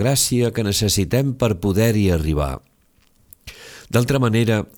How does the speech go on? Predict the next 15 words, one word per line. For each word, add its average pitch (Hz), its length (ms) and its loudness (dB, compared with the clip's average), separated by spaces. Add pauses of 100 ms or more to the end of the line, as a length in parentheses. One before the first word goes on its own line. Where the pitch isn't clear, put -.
(120)
ens 101 240 -2
quedaria 110 560 2
un 104 160 0
examen 101 400 0
molt 104 240 2
important 98 720 0 (100)
per 82 240 -2
passar 98 380 2
a 87 100 0
les 87 160 -2
nostres 92 560 0
vides 123 480 2 (400)
com 87 160 2
a 85 80 2
veritables 98 920 0